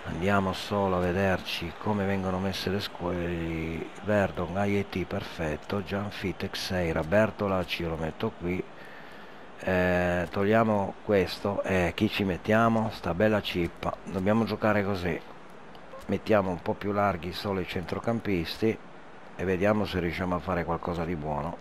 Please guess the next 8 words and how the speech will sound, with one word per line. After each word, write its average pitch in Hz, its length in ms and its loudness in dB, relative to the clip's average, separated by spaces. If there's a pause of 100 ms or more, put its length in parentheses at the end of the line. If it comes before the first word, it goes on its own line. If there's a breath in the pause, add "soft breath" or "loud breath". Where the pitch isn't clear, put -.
(140)
Andiamo 85 360 -2
a 95 40 0
vederci 92 460 -2
solo 90 240 -2
istruzione 90 460 -2
avanzata, 104 520 0
ancoraggio 92 480 0
difensivo, 95 1040 -2